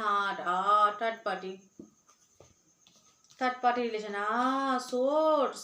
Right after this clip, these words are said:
সোর্স, সোর্স। আচ্ছা, আজকে তোমার পার্টনারের থিঙ্কিং খুব নেগেটিভ তোমাকে নিয়ে। গ্রুপ টু, প্রবল পরিমাণে নেগেটিভ, নারী পুরুষ প্রত্যেকের জন্য খুব নেগেটিভ থিঙ্কিং। বিশেষ করে যারা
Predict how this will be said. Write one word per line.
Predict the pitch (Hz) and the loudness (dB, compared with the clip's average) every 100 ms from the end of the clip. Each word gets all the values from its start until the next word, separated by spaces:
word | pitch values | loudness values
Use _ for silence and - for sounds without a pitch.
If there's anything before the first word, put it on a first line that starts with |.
| - - - _ _ _ _ - - | -14 -18 -20 _ _ _ _ -20 -8
সোর্স, | 262 277 277 - | -2 -2 -4 -8
সোর্স। | 269 277 - | -8 -8 -6
আচ্ছা, | 277 - 415 311 - - _ _ _ _ _ _ _ - 302 | -8 -4 -2 -2 -4 -12 _ _ _ _ _ _ _ 0 2
আজকে | 302 349 427 | 2 0 2
তোমার | 359 349 370 359 | 4 4 4 4
পার্টনারের | 294 294 339 349 349 | 4 4 4 4 2
থিঙ্কিং | 311 311 339 359 339 | 0 0 2 2 2
খুব | 294 320 - 247 226 | 0 -2 0 -2 0
নেগেটিভ | 233 254 262 254 214 | 0 0 0 -4 -6
তোমাকে | 196 196 202 | -8 -8 -10
নিয়ে। | 196 196 - _ _ _ _ | -12 -14 -18 _ _ _ _
গ্রুপ | 240 254 - | -2 -2 -2
টু, | 262 294 311 - _ _ _ - | -2 -2 -4 -16 _ _ _ 4
প্রবল | 302 330 381 311 | 6 6 4 2
পরিমাণে | 302 262 247 214 | 0 2 2 0
নেগেটিভ, | 185 180 180 175 - _ _ _ _ _ _ _ - | -4 -6 -6 -8 -14 _ _ _ _ _ _ _ 0
নারী | 233 254 269 | 2 2 0
পুরুষ | 269 269 - | -4 -6 -4
প্রত্যেকের | 254 - 254 247 202 | -6 -6 -6 -6 -6
জন্য | 185 185 - | -8 -8 -6
খুব | 330 349 285 | -4 -2 -2
নেগেটিভ | 277 294 302 302 - | -2 -2 -4 -8 -4
থিঙ্কিং। | 262 262 285 220 180 - - - - | -2 0 -2 -4 -6 -16 -20 -20 -10
বিশেষ | 240 285 285 | -4 -4 -2
করে | 302 | 0
যারা | 294 | 2